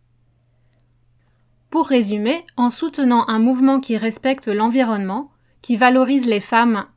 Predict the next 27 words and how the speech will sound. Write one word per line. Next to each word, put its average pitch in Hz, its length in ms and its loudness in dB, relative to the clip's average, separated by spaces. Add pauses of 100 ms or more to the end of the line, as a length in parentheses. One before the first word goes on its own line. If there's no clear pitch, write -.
(100)
qui - 140 -6
les 214 240 0
encourage 262 460 0
à 202 100 -2
exprimer 262 480 2
leur 202 180 0
individualité 226 1120 0
et 262 100 0
à 220 120 0
prendre 240 360 -2
une 190 140 -4
place 233 400 -2
égale 226 340 0
dans 196 120 -6
la 180 100 -6
société, 233 600 -6 (560)
vous 302 200 0
montrez 254 440 0
que 254 100 -4
vous 214 260 -2
êtes 196 180 -6
prêt 262 380 -4
à 208 120 -10
coopérer 233 800 -2
plutôt 240 320 -6
qu'à 220 180 -6
dominer. 196 520 -2